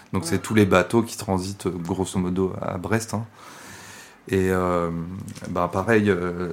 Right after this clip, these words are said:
Speaker 1: le Finistère, c'est le Finistère avec toutes ses côtes aussi, et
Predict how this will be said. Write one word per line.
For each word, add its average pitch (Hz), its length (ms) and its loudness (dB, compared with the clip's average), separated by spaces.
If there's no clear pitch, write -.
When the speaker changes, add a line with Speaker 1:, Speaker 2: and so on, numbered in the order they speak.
Speaker 1:
le 90 240 -2
Finistère, 113 640 2
c'est - 180 -2
le 95 120 0
Finistère 98 500 -2
avec 95 200 0
toutes - 180 -10
ses 139 160 0
côtes 123 340 4
aussi, 107 400 -4
et 92 200 -4